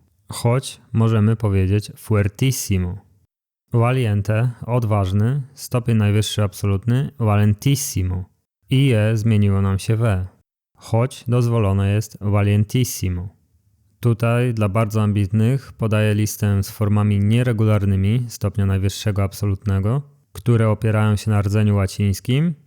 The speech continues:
chociaż, jak widzicie, w niektórych dozwolona jest forma oparta na rdzeniu hiszpańskim. W języku hiszpańskim bardzo często jest też używany stopień niższy i najniższy. Stopień niższy utworzymy przez dodanie przed przymiotnikiem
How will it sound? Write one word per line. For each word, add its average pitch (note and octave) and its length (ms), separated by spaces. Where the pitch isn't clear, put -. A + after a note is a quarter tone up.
chociaż, A#2 580
jak A2 140
widzicie, G#2+ 580
w C#3 80
niektórych B2 420
dozwolona B2+ 480
jest G#2+ 140
forma G2 400
oparta G2+ 420
na G#2+ 120
rdzeniu F#2+ 340
hiszpańskim. G2 800
W G#2+ 40
języku A2 360
hiszpańskim B2 760
bardzo A#2 280
często A2 320
jest - 140
też A#2 160
używany G#2 420
stopień G2 340
niższy G#2+ 420
i A2+ 100
najniższy. F#2 680
Stopień C3+ 480
niższy G#2+ 440
utworzymy B2 480
przez A2 200
dodanie A2+ 360
przed G2 200
przymiotnikiem A#2+ 720